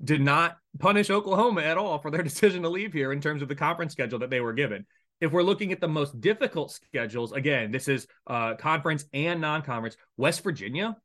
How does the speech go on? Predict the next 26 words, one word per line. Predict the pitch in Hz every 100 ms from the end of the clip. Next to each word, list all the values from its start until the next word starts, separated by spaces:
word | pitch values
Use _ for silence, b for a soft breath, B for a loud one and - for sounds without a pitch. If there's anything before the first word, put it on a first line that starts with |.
| -
actually | 143 156 139
grades | 120 143 123
out | 123 151 135
as | 127
the | 127
most | 131 131 110
difficult | 104 135 165 - 165 165 b b -
schedule | - 139 139 165 170 170
in | 139 156 160 151 139
the | 120
Big | 139
twelve. | 135 131 143
It's | 135
the |
seventeenth | - 143 143 143 139
most | 131
difficult | - 127 135
in | 139
the |
entire, | 127 127 131 -
entire | - 135
country. | 135 165 156 160
And | 143
it's | -
interesting | 156 165 - 185 180
that | 127